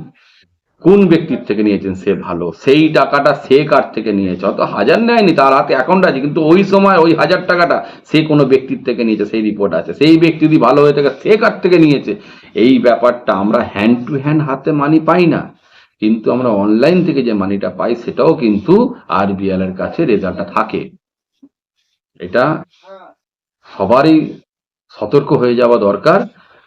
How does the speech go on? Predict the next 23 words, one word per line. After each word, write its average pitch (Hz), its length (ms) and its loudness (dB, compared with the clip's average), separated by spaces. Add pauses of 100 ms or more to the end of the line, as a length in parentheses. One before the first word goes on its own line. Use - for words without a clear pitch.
কারোর 156 400 0
থেকে 117 280 -6
টাকা 95 320 -4
নিতে 107 320 -2
গেলে 131 220 0
সে 185 140 -2 (100)
চেনা 107 320 0
ব্যক্তি 107 360 -4
হয়, 113 320 0 (480)
যেন 156 260 0 (500)
বড় 95 220 -2
অ্যামাউন্টের 110 540 -2
টাকা 104 300 -4
হলে 123 260 -2
বা 165 200 0 (120)
ছোট 208 200 -4
অঙ্কের 131 460 0
টাকা 90 260 -2
হলে 131 360 2 (320)
আপনি 131 380 2
যেন 170 360 2
পরবর্তীকালে 127 1040 0
যদি, 156 600 0